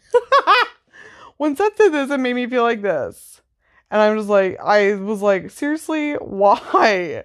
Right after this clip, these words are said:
Why are you doing this to me?" Like, making me feel bad and stuff.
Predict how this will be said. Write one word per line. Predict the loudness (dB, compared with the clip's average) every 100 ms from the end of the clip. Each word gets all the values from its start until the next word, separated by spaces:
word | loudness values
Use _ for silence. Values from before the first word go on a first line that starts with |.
| -6
Why | -4
are | -2
you |
doing | -2 0 0 -2
this | -4
to | -6 -8
me?" | -6 -6 -8 -12 _ _ _ _ -2
Like, | 0 0
making | -2 -6 -4
me | -6
feel | -4 -4 0
bad | -2 -2
and | -4 -10
stuff. | -12 -8 -8 -8 -10 -14 _ _